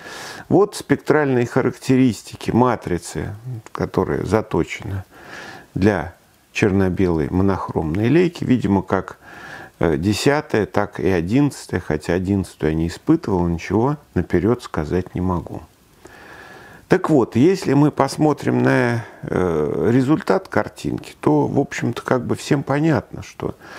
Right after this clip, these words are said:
да, действительно, из черно-белой,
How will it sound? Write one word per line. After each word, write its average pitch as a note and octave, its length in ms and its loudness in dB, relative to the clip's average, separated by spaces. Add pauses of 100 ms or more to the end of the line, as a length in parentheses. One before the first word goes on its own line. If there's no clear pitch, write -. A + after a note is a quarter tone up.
(320)
да, E3+ 200 4
действительно, G2+ 840 0
из G2 60 -2
черно-белой, A#2+ 880 2